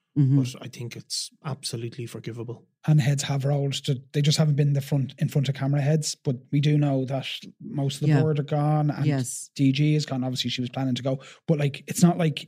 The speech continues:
Speaker 3: everything goes back to the way they were.
Speaker 1: No, it's not.
Speaker 3: There
Speaker 1: And
Speaker 3: have
Speaker 1: there's
Speaker 3: been some
Speaker 1: gonna be
Speaker 3: sacrifices made by
Speaker 2: Yeah, and
Speaker 3: individuals.
Speaker 2: the
Speaker 3: It's just not Ryan at the moment, and I don't think it will be.
Speaker 2: Some of the politicians are gas as well, aren't they? It has to be said. I'm not gonna get into
Speaker 1: Oh,
Speaker 2: particulars of them,
Speaker 1: yes,
Speaker 2: but, like,
Speaker 1: some
Speaker 2: you
Speaker 1: of
Speaker 2: know,
Speaker 1: them
Speaker 2: there's
Speaker 1: were.
Speaker 2: some,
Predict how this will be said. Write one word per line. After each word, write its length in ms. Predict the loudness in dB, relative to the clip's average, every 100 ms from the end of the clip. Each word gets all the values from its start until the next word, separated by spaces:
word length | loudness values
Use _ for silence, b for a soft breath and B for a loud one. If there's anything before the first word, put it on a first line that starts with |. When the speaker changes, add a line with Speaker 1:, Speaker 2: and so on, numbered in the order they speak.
| _ -2
Speaker 3:
everything 280 | 2 4
goes 180 | 4 4
back 220 | -2 -4
to 100 | -4
the 80 | -4
way 160 | -2 -2
they 80 | -2
were. 340 | -2 -2 -2 6
Speaker 1:
No, 200 | 6 6
it's 180 | 4
not. 240 | 4 4 2
Speaker 3:
There 80 | 0
Speaker 1:
And 100 | 0
Speaker 3:
have 100 | 2
Speaker 1:
there's 20 | 2
Speaker 3:
been 40 | 4
some 160 | 6
Speaker 1:
gonna 120 | 6 4
be 40 | 2
Speaker 3:
sacrifices 400 | 0 0 -2 -2
made 220 | -2 0
by 80 | 0
Speaker 2:
Yeah, 80 | 0
and 100 | 0
Speaker 3:
individuals. 360 | 0 0 -2
Speaker 2:
the 20 |
Speaker 3:
It's 100 | -4
just 160 | -4 -4
not 140 | -6 -4
Ryan 260 | -2 -2
at 120 | -4
the 60 | -6
moment, 220 | -6 -4
and 60 | -4
I 40 |
don't 180 | -2 -2
think 180 | -2 -6
it 60 | -4
will 180 | -4
be. 200 | -4 -6 -12 _ -2
Speaker 2:
Some 140 | 6
of 40 | 6
the 60 |
politicians 520 | 8 4 4 0 0 -2
are 60 |
gas 340 | -2 -2 -4 -6
as 80 | -4
well, 180 | -4
aren't 140 | -4 -4
they? 140 | -4
It 80 | -4
has 180 | -6 -8
to 60 | -6
be 100 | -4
said. 220 | 0 6
I'm 80 | 6
not 140 | 8
gonna 140 | 8 8
get 140 | 8
into 200 | 8 6 4
Speaker 1:
Oh, 20 |
Speaker 2:
particulars 640 | 2 4 4 4 4 4
of 60 | 4
them, 180 | 6 6
Speaker 1:
yes, 80 | 4
Speaker 2:
but, 80 |
like, 140 | 4 6
Speaker 1:
some 60 | 8
Speaker 2:
you 60 |
Speaker 1:
of 40 | 8
Speaker 2:
know, 80 | 8
Speaker 1:
them 40 |
Speaker 2:
there's 120 | 6 6
Speaker 1:
were. 100 | 6
Speaker 2:
some, 280 | 6 6